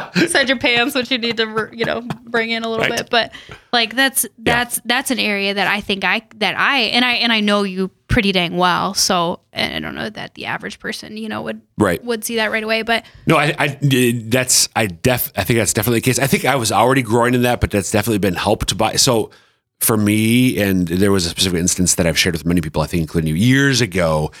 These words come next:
Speaker 2: had a conversation with a, a coworker, and out of that, like, w-, in the conversation, I wanna call something, like, impulsive,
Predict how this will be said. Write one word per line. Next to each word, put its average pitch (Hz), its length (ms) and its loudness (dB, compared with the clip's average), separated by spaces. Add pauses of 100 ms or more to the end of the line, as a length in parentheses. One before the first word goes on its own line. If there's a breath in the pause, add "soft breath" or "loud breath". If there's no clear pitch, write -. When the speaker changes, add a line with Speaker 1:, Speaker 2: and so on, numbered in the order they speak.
(100)
Speaker 2:
had 104 80 -2
a 101 40 -4
conversation 90 680 0
with 85 180 0
a, 80 300 0
a - 80 -8
coworker, 85 640 0 (260 loud breath)
and 95 100 2
out 95 120 0
of 85 60 -6
that, 90 260 -2 (180)
like, 85 240 -2
w-, 104 180 -2
in 131 120 4
the 113 60 2
conversation, 98 500 0 (200)
I - 40 2
wanna 123 120 0
call 107 220 0
something, - 240 -2
like, - 140 -14
impulsive, - 680 -2